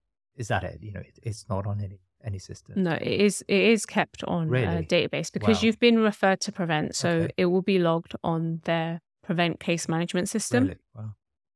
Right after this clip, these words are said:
Speaker 2: And we know as well that a lot of the referrals, 'cause we still don't know much about how the data is being kept and when, like, at what point in the process do they decide to log it.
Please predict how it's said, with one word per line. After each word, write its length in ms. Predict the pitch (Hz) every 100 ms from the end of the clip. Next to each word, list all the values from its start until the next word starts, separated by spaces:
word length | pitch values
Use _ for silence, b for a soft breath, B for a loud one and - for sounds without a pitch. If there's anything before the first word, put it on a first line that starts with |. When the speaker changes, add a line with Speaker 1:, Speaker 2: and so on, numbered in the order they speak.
| _ -
Speaker 2:
And 300 | 175 170 170
we 240 | 175 180
know 280 | 180 175 175
as 180 | 170 175
well 200 | 175 170
that 180 | 170 170 _ _ _ _ _ _ -
a 60 | 170
lot 280 | 170 202 208
of 80 |
the 80 | 190
referrals, 600 | 180 165 170 165 180 190
'cause 200 | - 190
we 120 | 196 185
still 300 | - 262 254
don't 240 | 240 202 196
know 220 | 196 185
much 300 | 185 196 -
about 340 | 180 175 - _ _ _ -
how 400 | - 180 180 175
the 140 | 175
data 360 | 175 185 - 180
is 100 | 170
being 260 | 175 170
kept 380 | 175 185 185 -
and 260 | 175 170 165
when, 360 | 180 170 160 -
like, 180 | - -
at 100 | 175
what 240 | 185 -
point 380 | - 190 180 175 _ _ _ _ _
in 140 | 202 180
the 60 | 180
process 640 | - 196 - 165 165 -
do 140 | 170
they 160 | 170 165
decide 360 | - 180 175 -
to 100 | 170
log 200 | 170
it. 140 | 233